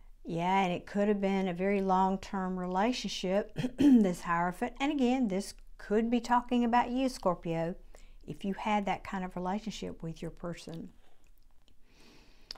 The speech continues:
This could be you. They could be thinking about you and not, you know, there was a tower moment. With tower moments, of course, are, um,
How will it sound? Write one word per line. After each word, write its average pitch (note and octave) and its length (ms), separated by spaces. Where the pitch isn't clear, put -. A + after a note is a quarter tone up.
This - 160
could G3 240
be G#3 100
you. G#3+ 340
They D#3+ 140
could F3 200
be F3+ 140
thinking G#3+ 440
about G#3+ 360
you A3+ 260
and E3 140
not, E3+ 220
you E3+ 80
know, E3 60
there E3+ 180
was F3+ 180
a F3+ 60
tower F#3 480
moment. G#3 500
With F3 200
tower F3+ 300
moments, F3+ 420
of F3 80
course, F#3+ 480
are, E3+ 480
um, E3 460